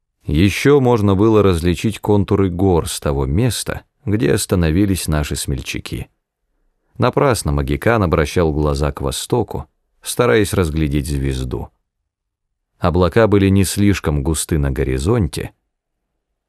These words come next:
но мрак густо окутывал все предметы на далёкое пространство.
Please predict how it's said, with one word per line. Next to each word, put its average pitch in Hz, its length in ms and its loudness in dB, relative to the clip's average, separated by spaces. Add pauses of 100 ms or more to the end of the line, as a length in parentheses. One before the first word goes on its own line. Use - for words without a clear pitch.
(120)
но 101 160 2
мрак 117 340 2
густо 117 520 2
окутывал 101 500 0
все - 440 0
предметы 104 720 -2 (120)
на 139 180 0
далёкое 80 520 0
пространство. - 840 -8